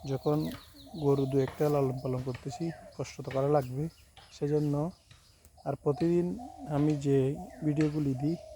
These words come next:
ভিডিওগুলি দিই না আসলে, কেউ দেখেও না, অসুবিধা নাই, দেখার কোনো প্রয়োজনও নাই।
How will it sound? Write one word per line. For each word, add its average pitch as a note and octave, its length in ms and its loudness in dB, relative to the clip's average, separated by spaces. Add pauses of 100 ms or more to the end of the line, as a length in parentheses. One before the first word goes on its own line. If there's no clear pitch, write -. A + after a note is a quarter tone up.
(260)
ভিডিওগুলি D#3+ 480 2
দিই C#3 120 0
না D#3 120 -2
আসলে, D3+ 280 -6 (520)
কেউ D3+ 200 6 (520)
দেখেও D#3 400 4
না, A#2+ 60 -4 (680)
অসুবিধা G3+ 300 0
নাই, E3+ 220 2
দেখার F3 220 0
কোনো D#3+ 280 -2
প্রয়োজনও C#3+ 540 2
নাই। D#3 120 0